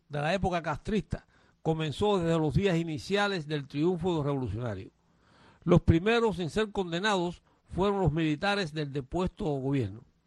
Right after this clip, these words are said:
Entre estos hubo muchos, se ha denunciado, que fueron ejecutados por acusaciones no confirmadas de asesinato presuntamente cometido durante la Guerra Civil de diciembre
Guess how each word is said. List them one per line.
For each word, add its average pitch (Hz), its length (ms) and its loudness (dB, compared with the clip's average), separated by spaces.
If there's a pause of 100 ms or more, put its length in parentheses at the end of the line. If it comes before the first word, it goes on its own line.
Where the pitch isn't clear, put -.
(520)
Entre 160 380 2
estos 180 480 -2 (300)
hubo 185 200 4
muchos, 180 480 -4 (140)
se - 160 -10
ha 135 60 -4
denunciado, 170 580 0 (480)
que 151 100 -4
fueron 208 360 2
ejecutados 175 680 0
por 160 240 -4
acusaciones 151 720 0
no 190 120 0
confirmadas 180 760 0 (320)
de 165 100 -6
asesinato 165 640 0
presuntamente 165 720 -2
cometido 165 580 0 (400)
durante 165 480 4
la 156 140 0
Guerra 180 300 0
Civil 170 360 2
de 165 60 -6
diciembre 170 720 0